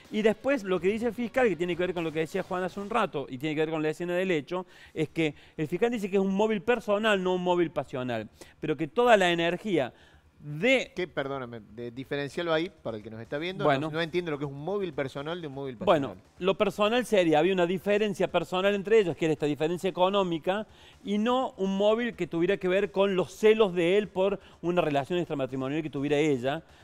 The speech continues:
Speaker 1: eh, eh, que, que afectaran esa situación, sino que el móvil era evitar el problema de quedarse sin plata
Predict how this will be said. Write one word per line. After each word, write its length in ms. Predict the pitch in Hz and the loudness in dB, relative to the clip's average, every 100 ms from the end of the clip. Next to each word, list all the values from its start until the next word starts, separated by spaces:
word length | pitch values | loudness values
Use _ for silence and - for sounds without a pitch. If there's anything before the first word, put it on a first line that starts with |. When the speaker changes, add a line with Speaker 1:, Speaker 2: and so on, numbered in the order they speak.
| - | -8
Speaker 1:
eh, 500 | 123 135 127 131 127 | 0 2 4 2 2
eh, 120 | 113 | -2
que, 160 | - 139 | -8 -8
que 220 | - - | -6 -2
afectaran 520 | 139 - 139 - 175 160 | -2 0 -2 2 0 0
esa 200 | 139 151 | -4 -8
situación, 500 | 143 123 127 147 120 | -8 -6 -6 -6 -6
sino 240 | 170 202 | -6 -4
que 60 | 196 | -4
el 80 | |
móvil 320 | 196 233 254 226 | 0 2 4 6
era 240 | 233 226 - - | 6 4 -2 -4
evitar 440 | 190 190 208 247 247 | 0 2 0 0 0
el 80 | 247 | 0
problema 280 | 196 190 226 | 0 2 2
de 100 | 196 | 2
quedarse 280 | 170 165 160 | 0 -2 -6
sin 200 | 151 131 | -6 0
plata 460 | 160 131 139 165 | 4 2 0 -8